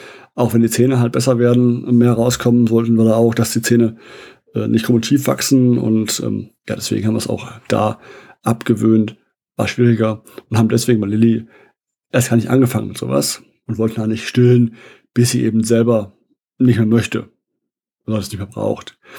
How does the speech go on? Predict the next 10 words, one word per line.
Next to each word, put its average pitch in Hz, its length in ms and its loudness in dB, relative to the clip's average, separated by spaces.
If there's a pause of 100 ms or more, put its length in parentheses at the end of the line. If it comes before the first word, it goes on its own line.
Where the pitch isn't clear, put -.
(340)
Weil 117 180 4
irgendwann 123 360 2
auch 117 160 -2
die, 107 300 -2 (640)
die 104 300 -10
Nahrhaftigkeit 117 1000 0
der, 104 280 -4
der, 101 240 -12
der 101 120 -12
Buttermilch 107 720 -2